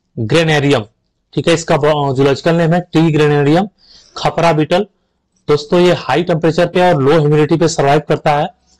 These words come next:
खपरा बीटल आप जरूर देखे होंगे, ठीक है। अ, question number ट्वेंटी सेवन, protein hydrolysate is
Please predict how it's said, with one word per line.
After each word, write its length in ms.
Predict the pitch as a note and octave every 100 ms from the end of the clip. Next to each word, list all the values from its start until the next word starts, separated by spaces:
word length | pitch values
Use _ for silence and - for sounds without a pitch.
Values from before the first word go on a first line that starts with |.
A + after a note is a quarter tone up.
| _
खपरा 340 | - C#3+ D#3+ D#3+
बीटल 280 | D3 D#3 D3+
आप 80 |
जरूर 200 | C#3 C#3
देखे 260 | D#3 D3+ D#3+
होंगे, 260 | D3 C#3+ F3+ _ _ _ _ _ _ -
ठीक 180 | C#3+ G3+
है। 60 | F#3+ _ _ - _ -
अ, 100 | B2+
question 300 | A#2+ D3+ -
number 140 | E3+ E3
ट्वेंटी 340 | D#3+ C#3 E3+
सेवन, 420 | E3+ D#3 D3 F3+ - _ _ -
protein 340 | E3 D#3+ F#3+ F#3
hydrolysate 1120 | D3+ D3 D#3 D3+ D3 F3 F#3+ G3+ _ - D#3+
is 140 | F3+